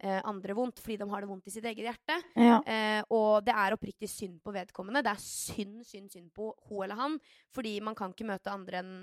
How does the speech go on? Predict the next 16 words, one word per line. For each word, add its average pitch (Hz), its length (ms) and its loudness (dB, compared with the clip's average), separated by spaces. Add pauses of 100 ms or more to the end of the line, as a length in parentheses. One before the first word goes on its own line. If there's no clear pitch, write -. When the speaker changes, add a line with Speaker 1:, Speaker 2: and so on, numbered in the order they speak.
(180)
Speaker 1:
høyere 190 260 0
enn 180 80 -6
man 196 140 -6
møter 190 200 -6
seg 196 140 -12
selv 202 300 2
energetisk. 196 680 -4 (360)
Og 233 120 0
den 226 160 6
meldingen 196 340 -4
her 226 260 0
sier 202 440 -8
jo - 20 -2
litt 196 320 -8 (280)
om 214 140 -4
hvor 202 140 -6